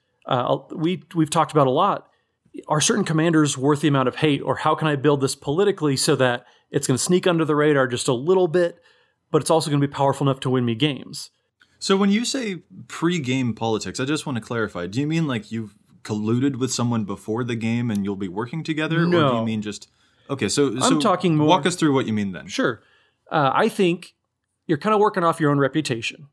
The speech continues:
Speaker 1: I, I'm, I know, Dana, you've mentioned several times you're kinda known as, you know, a, a community leader, uh, a, a fairly good deck builder. So when you sit down at a table with people you've played before with,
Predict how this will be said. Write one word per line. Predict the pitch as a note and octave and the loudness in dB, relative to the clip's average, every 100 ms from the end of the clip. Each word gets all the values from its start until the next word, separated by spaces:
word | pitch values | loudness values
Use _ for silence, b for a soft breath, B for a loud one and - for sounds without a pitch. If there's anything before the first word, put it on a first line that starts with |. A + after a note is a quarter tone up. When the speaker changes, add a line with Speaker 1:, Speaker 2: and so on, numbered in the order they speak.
| _ F#4+ F#3+ | _ -8 -2
Speaker 1:
I, | C3+ D3 | 0 2
I'm, | D3 D3 | 2 0
I | D3+ | -2
know, | C#3+ C#3+ | 0 2
Dana, | D3 D3 | 2 2
you've | C#3+ C#3+ C#3 D3 | 2 0 0 0
mentioned | C3+ C3 C#3 | 0 2 0
several | C#3 B2+ C3 | 2 2 0
times | - B2+ B2 A#2+ | 0 2 2 0
you're | C3 B2+ | -2 -4
kinda | - C#3+ | -2 2
known | B2+ B2 | 2 2
as, | B2+ B2 | 2 0
you | |
know, | A#2+ A#2 | 0 -2
a, | - - - - | -8 -14 -20 -12
a | D3 | -12
community | - C#3+ E3+ F3 D#3+ | -4 0 2 2 2
leader, | C#3+ D3 D3 C#3+ C#3 b b b b - | 4 2 2 0 -4 b b b b -6
uh, | A#2+ B2+ B2 - | -4 -2 -4 -4
a, | C3+ | -8
a | |
fairly | - D3+ C#3+ | 0 2 2
good | C3 A#2 | 0 0
deck | D3 C#3+ | 0 2
builder. | C#3 C3 | 0 2
So | B2 D3+ | 2 2
when | C#3 | 2
you | G#3+ | 2
sit | G3 | 2
down | E3 D3+ | 2 2
at | C3+ | 2
a | |
table | C3 G#3 D#3+ | 2 0 2
with | C3 | 0
people | - C#3+ C#3 | 0 -2 0
you've | B2+ | -2
played | - G3+ | -2 -2
before | D3+ C#3 C3 A#2+ | -2 0 2 2
with, | A#2 A#2 | 0 -2